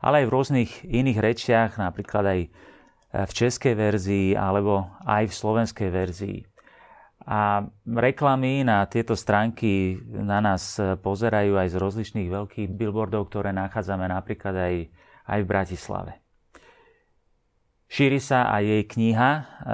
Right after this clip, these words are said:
s názvom, e, Kniha pravdy.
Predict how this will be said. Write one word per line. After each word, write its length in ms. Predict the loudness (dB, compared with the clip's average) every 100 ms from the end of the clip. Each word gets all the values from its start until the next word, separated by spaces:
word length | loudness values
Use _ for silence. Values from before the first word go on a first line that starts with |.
| 0
s 80 | 2
názvom, 640 | 2 2 2 2 2 2 -4
e, 1200 | -10 _ _ -14 -6 -2 0 0 0 -2 -4 -10 _ -20 -18 -18 -18 -20 -20 -14
Kniha 460 | -2 2 4 4 2 -2 _ _ _
pravdy. 560 | 4 4 4 0 -4